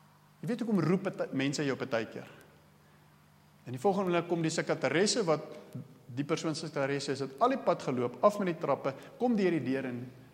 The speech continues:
kyk my so, my nog nooit voorheen gesien nie en sê, "Hallo Marius, hoe gaan dit? Kom asseblief saam met my." Net daai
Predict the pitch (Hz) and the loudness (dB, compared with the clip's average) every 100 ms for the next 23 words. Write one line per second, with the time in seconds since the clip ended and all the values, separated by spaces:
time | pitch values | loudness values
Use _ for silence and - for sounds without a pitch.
0 | - 214 214 185 185 170 151 156 143 220 | -2 -2 0 -4 -2 -2 0 0 0 0
1 | - 170 143 131 - 135 127 127 135 131 | 0 0 0 -4 -4 -2 -2 -2 -4 -6
2 | - - - 247 190 135 127 127 127 - | -10 -12 -2 2 4 2 0 -2 -6 -10
3 | - 202 165 127 - - - - 220 214 | -8 -4 -4 -4 -8 -18 -14 -4 -4 -2
4 | 170 165 147 123 - - - - - - | -6 -6 -6 -6 -8 -12 -14 -20 -20 -20
5 | - - - - - - - - - - | -20 -20 -20 -20 -20 -20 -20 -20 -20 -20
6 | - 202 240 208 196 190 | -6 0 4 8 8 6